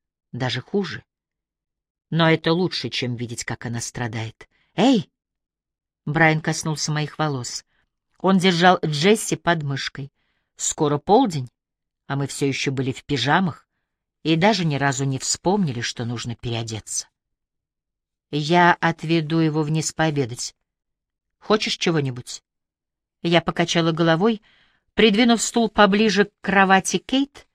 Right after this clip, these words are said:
я расправила одеяло. Взяла её ладонь и приложила к своей. Её глаза приоткрылись.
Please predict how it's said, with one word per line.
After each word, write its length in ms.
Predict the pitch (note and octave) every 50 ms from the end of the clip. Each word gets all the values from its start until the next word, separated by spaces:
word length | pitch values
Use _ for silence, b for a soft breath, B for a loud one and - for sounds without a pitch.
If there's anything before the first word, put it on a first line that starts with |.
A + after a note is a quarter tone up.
| _ _ _ _ _ _ _ -
я 200 | E3+ E3+ G#3 A#3+
расправила 580 | A3+ F#3 - - - - F3 F3+ F3+ E3+ D#3+ D3
одеяло. 520 | C3+ C3 B2+ A#2 B2+ B2 A#2 A#2+ B2+ - _ _ _ _ _ _ _ _ _ _ _ _ _ _
Взяла 360 | - E3 D3+ F#3+ G3+ G3+ G3+ G3
её 220 | G3 F3+ G3+ G3
ладонь 400 | F#3+ F#3+ F#3 F3 A3 C4+ C4+ -
и 120 | - F#3+ E3
приложила 520 | - E3 E3 D#3 D#3 D#3+ C#3+ F#3 F#3+ F#3
к 60 | -
своей. 640 | - - - D3 C#3 C3 A#2+ A#2+ A#2+ A#2 - - _ _ _ _ _ _ _ _ _ _ _ _ _ _ _ -
Её 220 | D3 C#3+ C#3 C#3
глаза 360 | C3+ C3+ C#3 C3+ B2 - C3 -
приоткрылись. 840 | - - C3+ B2+ - - - - B2 A#2 A#2 A#2+ - - - -